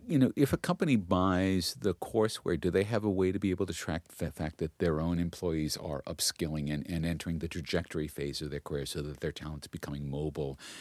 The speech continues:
and that the the asset value is increasing across the organization? In other words, are you able to connect those dots for them, or is this just something that they sort of have to do on a wing and a prayer?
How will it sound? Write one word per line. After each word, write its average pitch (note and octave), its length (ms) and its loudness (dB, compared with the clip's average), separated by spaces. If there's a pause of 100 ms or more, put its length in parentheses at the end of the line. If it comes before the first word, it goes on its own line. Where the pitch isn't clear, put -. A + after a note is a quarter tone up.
(240)
and F2+ 180 4
that E2 160 0
the F2 160 0 (400)
the G2+ 160 6
asset G2+ 460 6
value D#2+ 380 0
is D#2 140 -2
increasing E2 480 -4
across D2+ 300 -6
the D#2 80 -4
organization? D#2 560 -4
In D#2 80 -4
other D#2 100 -2
words, D#2+ 160 0
are F2 140 -2
you F2 220 4
able G2+ 180 4
to - 120 -6
connect E2 360 -6
those D#2+ 240 -4
dots D#2+ 340 -6
for F2+ 240 -2
them, F2 200 0 (300)
or F#2+ 140 6
is F2 140 4
this G#2 260 6
just - 220 2
something E2+ 300 0
that D#2+ 160 -2
they D#2+ 120 2
sort D#2+ 280 2
of D2+ 100 0
have E2 220 -4
to E2 100 0
do D2+ 240 0
on D2 100 -2
a D2 60 -4
wing D2 240 -2
and C#2 80 -4
a C#2+ 60 -12
prayer? - 500 -8